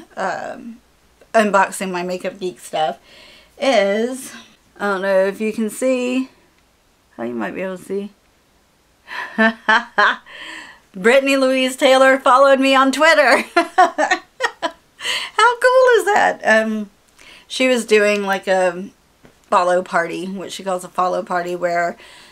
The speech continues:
like, the first so many people that go, "Me, me, me, me, me,"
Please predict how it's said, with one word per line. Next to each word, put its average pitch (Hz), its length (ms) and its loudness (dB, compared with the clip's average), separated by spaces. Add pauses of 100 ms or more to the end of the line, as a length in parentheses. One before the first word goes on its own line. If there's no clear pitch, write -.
(160)
like, 175 280 -6
the 185 120 -2
first 180 380 0
so 185 320 -2
many 175 260 -6
people 175 680 -2
that 160 480 -6
go, 175 160 -4
"Me, 262 160 0
me, 262 160 0
me, 262 160 -2
me, 262 200 0
me," 247 500 -2